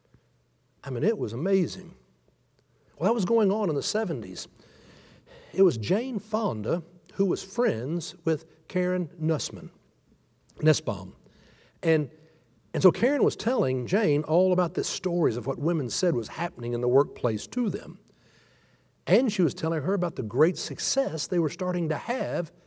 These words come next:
with their groups, Nine to Five. And so it was Jane Fonda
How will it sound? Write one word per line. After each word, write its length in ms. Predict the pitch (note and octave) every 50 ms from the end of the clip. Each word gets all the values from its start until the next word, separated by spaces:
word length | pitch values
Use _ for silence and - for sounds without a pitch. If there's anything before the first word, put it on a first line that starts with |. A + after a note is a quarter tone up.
| _ _ -
with 200 | E3 F3 - -
their 180 | G3 F#3+ F#3
groups, 440 | F3+ D#3 G3 B3 - F#3+ F#3 - - -
Nine 300 | C#3 C#3 C#3 C3+ C3+ C#3
to 60 | C3+ C3+
Five. 520 | - D#3 C#3+ C3 A2 G#2 G#2 F#2+ - - _ _ _ _ _ _ _ _ _ _ _ _ _ _ _ _ _ _ _ _ _ _ _ _ _ _ _ _ _ - -
And 120 | G3+ F#3+
so 120 | - A#3+ B3+
it 60 | A#3
was 140 | G3+ D3+ C#3
Jane 320 | C3+ F#3+ G3 A3+ C#4 C4+
Fonda 440 | G3+ - D#3 C#3 C#3 D3 D#3 F#3